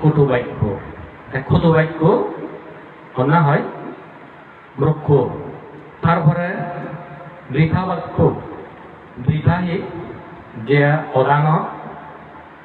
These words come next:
অন অর্থ নিহিত নেই। ধর্মসঙ্গত নয়, বিনয়সঙ্গত নয়, এবং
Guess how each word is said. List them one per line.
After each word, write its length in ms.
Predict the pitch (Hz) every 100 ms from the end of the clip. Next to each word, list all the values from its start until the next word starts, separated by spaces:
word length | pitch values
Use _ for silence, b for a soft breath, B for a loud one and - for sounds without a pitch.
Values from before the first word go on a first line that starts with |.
| - -
অন 420 | 131 139 175 - - - -
অর্থ 420 | 127 147 - - 160
নিহিত 480 | 165 131 127 127
নেই। 400 | 131 131 113 98 - - - - - - - - -
ধর্মসঙ্গত 880 | 117 151 156 160 156 160 156 156 156
নয়, 420 | 160 127 143 165 208 - - - - - - - - -
বিনয়সঙ্গত 800 | 110 135 143 143 143 156 170 165
নয়, 420 | 170 151 156 185 220 262 - - - - - -
এবং 520 | 139 147 170 226 269